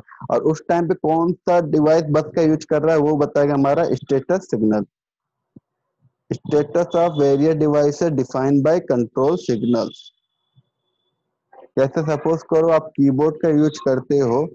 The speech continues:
तो keyboard से आपने कोई की press किया ए,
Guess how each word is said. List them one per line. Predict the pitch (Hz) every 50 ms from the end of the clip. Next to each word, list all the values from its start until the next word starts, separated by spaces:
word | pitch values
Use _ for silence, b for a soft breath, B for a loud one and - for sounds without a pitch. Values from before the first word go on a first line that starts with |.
| - _ _ _ _ _ _ _ -
तो | 147
keyboard | - - 147 143 143 139 143 165 180 170 - -
से | 170 165
आपने | 160 156 160 160 165 165
कोई | - - 165 160 -
की | - - 151 151 156 160 151 131
press | 135 147 147 147 139 143 - -
किया | - 127 131 135 143 151 160 151 135 - _ _ _ _ _ -
ए, | 127 131 120 104